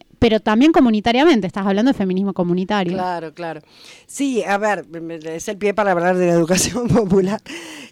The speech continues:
Speaker 2: Eh, no, yo vengo de una trayectoria por la educación popular, pero digo, bueno, tiene, me parece que tiene que ver también con esto de, eh, pensar que la demanda, las demandas feministas no son solo hacia la sociedad, que sí son,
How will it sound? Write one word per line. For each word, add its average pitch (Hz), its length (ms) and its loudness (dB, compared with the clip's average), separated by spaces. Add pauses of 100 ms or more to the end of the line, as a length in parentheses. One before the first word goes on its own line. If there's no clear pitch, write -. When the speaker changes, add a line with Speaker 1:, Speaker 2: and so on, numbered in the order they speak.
Speaker 2:
Eh, 214 280 -2
no, 240 200 2
yo 247 160 0
vengo 277 240 4
de 226 80 8
una 214 180 4
trayectoria 196 540 2
por 202 100 0
la 190 60 4
educación 185 340 2
popular, 233 400 0
pero 208 180 -2
digo, 202 220 -2
bueno, 208 240 -2
tiene, 233 260 -6
me 208 140 -6
parece 214 240 -4
que 254 80 -2
tiene 226 260 -2
que 208 80 0
ver 214 180 2
también 220 680 -2 (540)
con 202 200 -4
esto 226 440 -4
de, 214 480 0 (240)
eh, 175 60 -6
pensar 196 440 -4
que 220 100 -2
la 185 120 2
demanda, 214 480 2
las 180 160 0
demandas 226 360 0
feministas 202 500 2
no 240 140 -2
son 262 220 -6
solo 196 220 -4
hacia 175 260 -8
la 165 120 -10
sociedad, 170 640 -8 (380)
que 165 100 -6
sí 202 220 -8
son, 156 420 -2